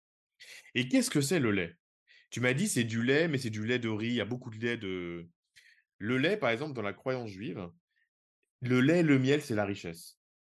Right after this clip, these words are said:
Tu comprends ? C'est la vraie richesse, c'est ce qui est bon, c'est ce qui est nourrissant. Donc, ça veut dire que à cet endroit-là, tu vas aller trouver au plus pro-, au plus proche de toi, dans cette fusion de ces deux symboles,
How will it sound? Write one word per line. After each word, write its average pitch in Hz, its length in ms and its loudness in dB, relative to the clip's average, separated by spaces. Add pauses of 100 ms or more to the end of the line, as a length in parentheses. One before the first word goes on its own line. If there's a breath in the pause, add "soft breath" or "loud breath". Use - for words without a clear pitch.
(360)
Tu 107 100 -6
comprends ? 113 280 -2
C'est 120 140 0
la 95 120 4
vraie 104 260 0
richesse, 104 380 -2
c'est 104 80 -4
ce 98 100 -8
qui 113 180 -2
est 113 40 2
bon, 113 240 -2
c'est 104 120 -8
ce - 80 -10
qui 107 160 -4
est 110 40 0
nourrissant. 117 520 -2 (760 loud breath)
Donc, 131 220 -2
ça 147 80 4
veut 143 100 4
dire 180 160 0
que 127 240 2
à 123 120 -2
cet 135 220 -8
endroit-là, 143 600 -2
tu - 100 -12
vas 117 140 -4
aller 120 180 0
trouver 131 460 -10 (540)
au 113 100 -4
plus 139 200 -2
pro-, - 220 -4
au 123 80 2
plus 113 180 -2
proche 175 260 0
de 139 100 4
toi, 127 260 2
dans 101 100 -2
cette 123 260 -6
fusion 151 460 -6
de 120 80 -4
ces 104 140 -4
deux 127 120 0
symboles, 120 460 -4